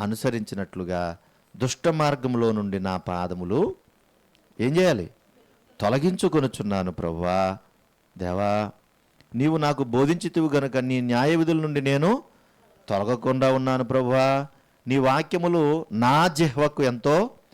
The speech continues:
మధురములు, అవి నా నోటికి తేనె కంటే, పక్కోళ్ళ నోటికా? నా నోటికి, నా జిహ్వకు, నా హృదయానికి అంటాడు. చూడండి, నా అంటున్నాడు.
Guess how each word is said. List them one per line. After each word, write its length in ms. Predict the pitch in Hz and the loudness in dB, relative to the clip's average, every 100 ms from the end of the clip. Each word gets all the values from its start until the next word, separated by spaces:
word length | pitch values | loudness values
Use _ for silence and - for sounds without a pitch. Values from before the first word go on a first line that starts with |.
| _ _ _ - | _ _ _ -6
మధురములు, 540 | 107 120 151 139 117 - | -4 0 2 2 2 2
అవి 460 | 139 147 135 135 139 _ - | 2 4 2 0 -4 _ -8
నా 400 | 113 131 156 190 | 0 2 6 6
నోటికి 480 | 196 185 175 165 143 | 6 4 4 0 0
తేనె 300 | - 127 139 | 0 2 2
కంటే, 500 | 143 147 143 180 285 - _ _ _ _ - - - _ _ | 0 -2 2 2 0 -6 _ _ _ _ -20 -20 -20 _ _
పక్కోళ్ళ 320 | 123 - 139 | -6 0 2
నోటికా? 480 | 131 113 - 82 76 - _ _ _ _ _ _ _ _ - | 2 0 -2 -10 -10 -14 _ _ _ _ _ _ _ _ -12
నా 340 | 92 113 147 170 | -2 0 2 2
నోటికి, 560 | 156 127 107 - 78 - _ - - | 2 0 -2 -8 -12 -14 _ -14 -4
నా 340 | 117 139 170 | 0 2 2
జిహ్వకు, 640 | 147 139 104 98 - 76 - _ - | 0 -4 -4 -6 -6 -14 -16 _ -6
నా 280 | 110 139 175 | 0 2 2
హృదయానికి 540 | 160 156 147 135 120 | 2 2 2 2 2
అంటాడు. 200 | 110 101 98 | -2 -4 -6
చూడండి, 240 | 139 156 | -6 -8
నా 500 | - 101 117 135 123 | -6 0 2 2 2
అంటున్నాడు. 400 | 95 90 - 78 | -2 -8 -16 -16